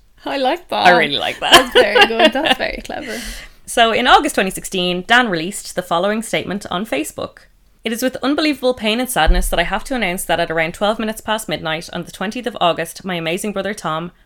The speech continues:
Speaker 2: passed away after living with cancer for more than three years."
Speaker 1: Oh, why is there so many deaths?
Speaker 2: I know. It's really, really sad. And I,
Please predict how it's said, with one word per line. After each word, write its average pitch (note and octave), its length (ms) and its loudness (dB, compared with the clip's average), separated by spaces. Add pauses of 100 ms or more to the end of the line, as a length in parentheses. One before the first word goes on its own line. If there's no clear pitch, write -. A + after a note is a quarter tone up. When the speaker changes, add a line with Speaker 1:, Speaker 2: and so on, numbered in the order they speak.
Speaker 2:
passed F#3 300 -2
away E3 320 0 (380)
after F3 220 -4
living F#3 220 -2
with G3 100 -4
cancer E3+ 360 -4
for - 120 -8
more D#3 160 -4
than D#3+ 140 -8
three D3 220 -8
years." - 420 -8 (380)
Speaker 1:
Oh, B3 500 -6 (520)
why B3 180 -6
is A4 100 -8
there A4 80 -8
so G#4+ 140 -8
many F4+ 140 -2
deaths? - 540 -12 (280)
Speaker 2:
I A3+ 160 -8
know. A3 640 -4 (380)
It's A#3+ 220 -4
really, C4+ 600 2
really A3 440 -4
sad. F#3+ 600 0 (420)
And B3 140 0
I, C4+ 280 2